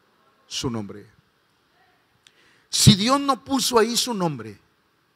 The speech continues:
en vano hacemos y en vano damos. ¿Por qué, pastor? Porque no cuenta con la bendición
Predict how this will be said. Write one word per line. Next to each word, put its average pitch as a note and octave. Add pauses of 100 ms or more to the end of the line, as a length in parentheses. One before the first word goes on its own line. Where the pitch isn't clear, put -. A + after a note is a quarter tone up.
(760)
en C3+
vano D#3
hacemos G#3 (880)
y D#3
en C3
vano C#3+
damos. A#2 (1200)
¿Por E3+
qué, A3
pastor? D3+ (920)
Porque D#3+
no F#3
cuenta F3 (1300)
con D3+
la D3
bendición C#3+